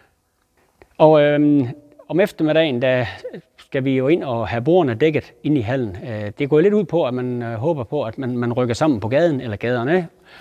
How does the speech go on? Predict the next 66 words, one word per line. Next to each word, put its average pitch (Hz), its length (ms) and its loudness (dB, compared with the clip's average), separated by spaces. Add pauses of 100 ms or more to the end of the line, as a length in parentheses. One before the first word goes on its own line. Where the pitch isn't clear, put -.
(140)
og 113 100 -4
laver 139 280 2
en 101 80 -6
bord. 175 360 2 (160)
Det 147 100 -4
kan 127 120 -6
være, 135 120 -4
at 113 80 -6
det 117 80 -4
er 107 40 -6
et 107 80 -10
bord 127 200 -6
til 113 120 -8
nitten 127 260 -4
personer, 156 360 -2
så 202 180 -4
vil 160 120 -6
der 123 60 -8
stå 165 180 -6
et 123 120 -4
bord 151 220 -4
inde 147 140 -2
i - 20 -6
hallen, 117 360 -4 (100)
der 104 80 -8
er 107 60 -6
klar 156 260 -4
med 113 180 -4
nitten 117 300 -6 (240)
personer 110 420 -4 (140)
til. 135 180 -6 (500)
Men 262 200 2 (180)
man 160 140 -2
skal - 180 -4
selv 240 200 0 (120)
dække 214 200 -6
bordene. 151 420 0 (280)
Man 123 120 -8
skal - 160 -10
selv 262 280 -4
finde 151 200 0
ud 180 60 2
af, 127 120 -2
hvordan 143 200 0
skal 120 200 -10
den 113 100 -6
pyntes. 170 500 -4 (220)
Skal - 200 -14
der 82 60 -8
være 127 140 2
en 143 100 0
tema, 160 380 0
så - 160 -16
finder 139 260 -6
man 120 140 -4
selv 160 200 -4
ud 139 120 -4
af 104 100 -6
det. 117 180 -6 (420)
Og 143 120 2
maden 160 240 4
har 113 120 -4
man 131 160 -2
også - 180 -2
selv 131 160 -4
med. 110 160 -10